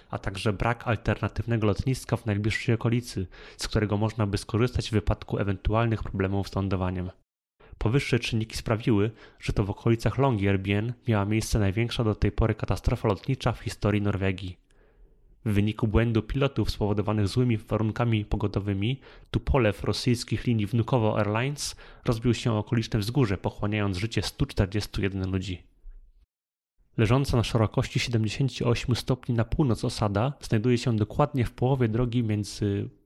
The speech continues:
kołem podbiegunowym a biegunem północnym. Nietypowe położenie geograficzne warunkuje istnienie dnia i nocy polarnej w swoich niemalże skrajnych postaciach. W efekcie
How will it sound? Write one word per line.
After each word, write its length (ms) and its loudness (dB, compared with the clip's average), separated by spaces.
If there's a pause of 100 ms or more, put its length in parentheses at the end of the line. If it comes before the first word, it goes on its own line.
(120)
kołem 280 0
podbiegunowym 760 0
a 180 -2
biegunem 400 2
północnym. 600 -2 (920)
Nietypowe 440 2
położenie 440 2
geograficzne 560 0
warunkuje 420 2
istnienie 460 -2
dnia 300 0
i 120 -2
nocy 280 -2
polarnej 540 2 (300)
w 60 -6
swoich 300 2
niemalże 380 2
skrajnych 520 0
postaciach. 640 -2 (920)
W 40 0
efekcie 560 -2